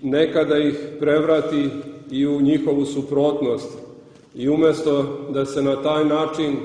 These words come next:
dobija blagoslov Božiji, na taj način se dobija osuda.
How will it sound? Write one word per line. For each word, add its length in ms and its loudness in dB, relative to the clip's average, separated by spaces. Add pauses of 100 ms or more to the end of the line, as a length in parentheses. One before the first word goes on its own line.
(640)
dobija 460 2
blagoslov 720 2
Božiji, 480 -2 (760)
na 180 -4
taj 220 2
način 500 2 (180)
se 160 -4
dobija 480 2
osuda. 600 -2